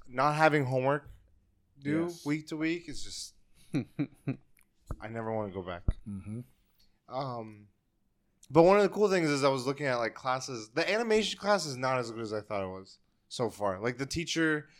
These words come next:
Speaker 1: is literally using old videos from someone else's class.
Speaker 2: Hmm.
Speaker 1: And the guy doing that class is like, "So this is how we use,"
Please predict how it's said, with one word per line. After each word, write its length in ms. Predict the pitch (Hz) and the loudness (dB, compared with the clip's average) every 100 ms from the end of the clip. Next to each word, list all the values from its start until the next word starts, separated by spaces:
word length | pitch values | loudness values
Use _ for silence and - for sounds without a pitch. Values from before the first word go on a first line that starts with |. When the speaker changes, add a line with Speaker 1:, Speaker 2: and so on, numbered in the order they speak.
| _ | _
Speaker 1:
is 160 | 139 123 | -8 -4
literally 320 | 135 147 147 | -2 -2 -2
using 340 | 135 131 135 123 | -2 -4 -8 -6
old 260 | 123 127 | -6 -6
videos 340 | 127 127 131 120 | -4 -4 -4 -6
from 140 | 131 | -10
someone 300 | - 123 113 | -10 -6 -6
else's 320 | 110 110 120 | -6 -8 -12
class. 440 | - 127 127 127 - _ - | -8 -6 -6 -8 -18 _ -4
Speaker 2:
Hmm. 100 | 131 | -2
Speaker 1:
And 120 | 147 | 2
the 40 | 143 | 2
guy 300 | 143 165 170 | 4 4 2
doing 460 | 147 139 160 151 | 0 0 2 4
that 160 | 143 139 | 2 2
class 240 | 151 151 | 2 2
is 160 | 156 131 | 2 2
like, 200 | 123 - - - - | 0 0 -14 -20 -14
"So 180 | - 175 | -2 4
this 120 | 185 202 | 4 6
is 40 | |
how 120 | 254 | 4
we 100 | 247 | 4
use," 220 | 185 190 | 2 0